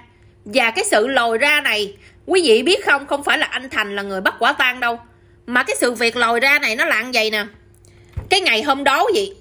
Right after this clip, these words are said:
do là cái chuyện mà chị Du á, với lại, ờ, cái ông ba chồng này nè, hai người ban đêm mà tần, tần tiệu ngủ nhau.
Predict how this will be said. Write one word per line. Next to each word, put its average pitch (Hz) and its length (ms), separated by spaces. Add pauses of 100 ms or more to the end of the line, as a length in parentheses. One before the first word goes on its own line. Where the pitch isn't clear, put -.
do 269 280
là 196 320
cái 339 140
chuyện 202 300
mà 208 120
chị 196 280
Du 285 240
á, 302 200
với 294 140
lại, 208 260
ờ, 220 480
cái 311 220
ông 254 160
ba 240 120
chồng 190 240
này 190 80
nè, 190 80
hai 233 280
người 190 280
ban 226 220
đêm 247 200
mà 202 80
tần, 185 280
tần 190 260
tiệu 185 200
ngủ 202 260
nhau. 247 260